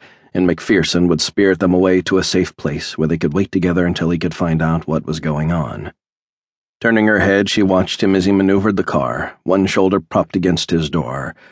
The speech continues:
one hand loosely curled around the steering wheel. At a glance, he appeared relaxed. Only his eyes gave him away.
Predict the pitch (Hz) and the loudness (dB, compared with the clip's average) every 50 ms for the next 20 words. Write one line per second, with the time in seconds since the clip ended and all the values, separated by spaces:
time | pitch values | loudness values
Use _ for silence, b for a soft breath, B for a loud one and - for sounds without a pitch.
0 | B B - 92 95 92 90 92 90 92 92 92 85 85 98 95 - - 98 101 | B B -2 0 0 2 2 2 2 2 2 2 2 2 2 2 0 2 0 0
1 | 90 - - 92 92 87 82 85 76 69 73 76 76 - - - 92 78 62 60 | 0 0 0 2 2 2 2 0 0 0 -2 -4 -4 -6 -4 -2 -2 -4 -4 -6
2 | 60 58 58 58 57 53 57 62 - - - _ _ _ _ _ _ _ _ _ | -12 -14 -14 -12 -12 -10 -10 -12 -12 -14 -18 _ _ _ _ _ _ _ _ _
3 | _ _ _ _ _ - 92 98 92 110 113 113 104 104 110 113 - 104 104 95 | _ _ _ _ _ 0 2 2 4 4 4 4 4 4 2 2 2 2 2 2
4 | - - 95 90 90 87 87 87 90 90 80 67 - - - - - - - - | 2 2 2 4 4 4 2 2 2 2 2 0 -4 -8 -12 -16 -20 -20 -20 -20
5 | _ _ _ _ _ _ - 53 62 73 71 73 78 82 92 85 78 67 60 57 | _ _ _ _ _ _ -12 -10 -8 -6 -4 -4 -2 -2 0 0 -2 -2 -4 -8
6 | - - - - - - 64 65 64 55 60 69 65 64 67 65 64 - | -12 -14 -12 -12 -12 -10 -10 -10 -8 -8 -8 -8 -8 -8 -8 -10 -10 -12